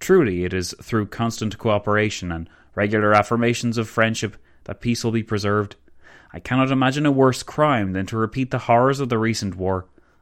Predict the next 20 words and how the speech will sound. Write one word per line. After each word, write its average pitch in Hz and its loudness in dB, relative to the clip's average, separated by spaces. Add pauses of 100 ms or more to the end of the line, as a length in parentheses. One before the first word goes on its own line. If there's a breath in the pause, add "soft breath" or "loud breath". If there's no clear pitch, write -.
(100)
I - -14
cannot 101 -2
imagine 92 -2
a 85 -6
greater 90 0
shame 120 -2 (220 soft breath)
than - -10
to 113 -2
allow 120 4
petty 131 -4
jealousies 131 0
and 110 -2
rivalries 104 0 (300 soft breath)
to 92 -12
disrupt 120 -2
the 120 -2
natural 127 -2
flow 120 0
of 117 -2
friendship 113 -2